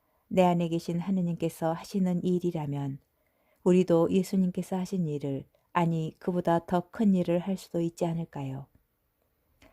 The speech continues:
두 성인의 삶과 복음 말씀을 묵상하며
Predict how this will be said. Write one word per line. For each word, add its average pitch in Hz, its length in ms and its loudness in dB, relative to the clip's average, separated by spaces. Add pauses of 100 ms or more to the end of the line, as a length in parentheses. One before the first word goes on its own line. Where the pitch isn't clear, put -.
(120)
두 190 200 6
성인의 180 480 0
삶과 165 720 -2
복음 180 260 0
말씀을 175 500 -2
묵상하며 151 800 -6